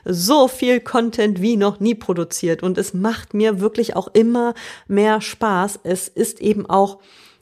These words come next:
ja, einfach mit zu meinem Lifestyle geworden, Inhalte zu kreieren, egal ob es ist, ähm,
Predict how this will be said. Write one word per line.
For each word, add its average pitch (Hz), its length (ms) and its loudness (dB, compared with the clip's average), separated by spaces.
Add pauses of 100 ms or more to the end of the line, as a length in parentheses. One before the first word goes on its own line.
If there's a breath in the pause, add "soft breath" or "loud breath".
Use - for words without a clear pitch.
ja, 240 360 2 (380)
einfach 202 420 0
mit 220 360 -2
zu 220 240 0
meinem 214 300 2
Lifestyle 190 560 0
geworden, 165 440 0
Inhalte 208 680 2
zu 208 220 -4
kreieren, 208 520 0
egal 214 400 0
ob - 180 -4
es 170 160 -6
ist, 208 380 -2 (400 loud breath)
ähm, 175 640 0